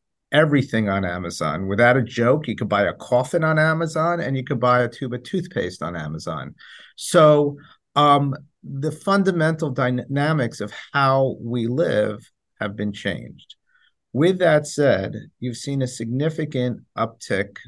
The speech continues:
on real estate. You've seen a significant uptick on, on street traffic. Uh, try to get a reservation at a restaurant, um, both for lunch and for dinner. And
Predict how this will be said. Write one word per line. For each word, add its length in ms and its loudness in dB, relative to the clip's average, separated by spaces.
on 200 -2
real 200 0
estate. 480 -2
You've 180 -4
seen 200 -4
a 160 -4
significant 840 -6
uptick 640 -6
on, 460 -4
on 360 -4
street 360 -4
traffic. 600 0
Uh, 260 4
try 280 4
to 100 4
get 360 4
a 120 0
reservation 1200 -2
at 100 2
a 40 6
restaurant, 800 0
um, 340 0
both 320 -2
for 120 -8
lunch 400 0
and 140 -4
for 160 -4
dinner. 480 -2
And 260 2